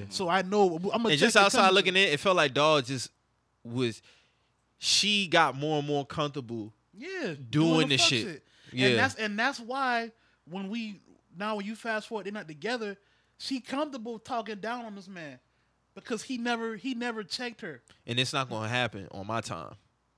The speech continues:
Speaker 2: Like, it's never gonna be like that, ever. Like, we, we, it would get to a point where it's like, "Hey, bruh, if I'm out here and I'm respecting you,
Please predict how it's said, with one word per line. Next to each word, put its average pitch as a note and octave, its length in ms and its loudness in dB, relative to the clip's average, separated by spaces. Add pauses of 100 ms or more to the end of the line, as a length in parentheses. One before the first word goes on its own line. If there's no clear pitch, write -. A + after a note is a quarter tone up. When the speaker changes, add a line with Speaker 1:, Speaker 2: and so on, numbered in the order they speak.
(440)
Speaker 2:
Like, A#2 300 4
it's B2 180 -2
never C#3+ 300 4
gonna A#2+ 220 -4
be A#2 140 -4
like G2 200 -2
that, E2 220 -10 (340)
ever. A2 360 0 (320)
Like, B2 200 6
we, D3 180 4
we, E3+ 480 0
it D#3 100 4
would E3+ 140 4
get E3 160 0
to D#3 100 0
a C3 40 2
point D3+ 260 -4
where C3+ 100 0
it's A#2+ 80 -4
like, B2 180 2
"Hey, D#3 120 2
bruh, C#3+ 260 2 (320)
if G#2+ 120 -10
I'm D3 160 -2
out E3 140 4
here D#3+ 160 2
and D3 120 0
I'm D#3+ 120 2
respecting D#3 440 0
you, F3+ 300 -2